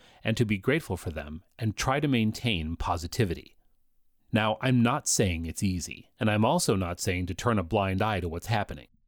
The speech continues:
That's not positivity. That's ignorance or negligence. But what I am saying is something I've said before, and it's worth repeating. It's how you look at things or deal with things that makes all the difference.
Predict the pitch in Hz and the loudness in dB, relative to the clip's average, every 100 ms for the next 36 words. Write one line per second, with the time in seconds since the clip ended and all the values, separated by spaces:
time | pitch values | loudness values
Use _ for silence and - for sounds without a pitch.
0 | _ - 113 - 143 - 92 87 - 87 | _ -2 0 2 0 0 -2 -2 -2 -2
1 | 76 82 - - - - 131 - 139 131 | -2 -12 -14 -20 -20 -2 -2 0 -4 0
2 | 107 78 - 98 92 107 90 - - - | 0 0 -4 -4 0 0 0 -8 -12 -8
3 | - - _ _ _ _ - 135 123 117 | -10 -10 _ _ _ _ -6 0 2 4
4 | 120 107 98 92 82 78 98 _ _ - | 4 4 2 0 -4 -12 -20 _ _ -2
5 | 127 139 127 123 120 120 135 127 131 - | 0 0 0 2 2 2 0 0 -4 2
6 | 147 98 101 _ 127 127 107 110 - 113 | 4 4 2 _ 0 0 2 0 2 -4
7 | - 120 80 - - _ _ _ - - | 0 0 0 -6 -20 _ _ _ -20 -20
8 | - 127 - 151 196 175 123 151 135 - | -6 -4 0 0 2 2 0 0 -2 -4
9 | 95 82 85 90 87 80 139 143 87 - | -4 -2 -4 -4 -6 2 4 4 -2 -6
10 | - 76 80 76 101 101 104 104 - - | -6 -6 -6 -4 -4 2 2 2 -2 -8
11 | - _ - 85 82 _ 101 90 120 101 | -8 _ -4 -4 -4 _ -6 -2 0 0
12 | - - - - | -4 -10 -10 -10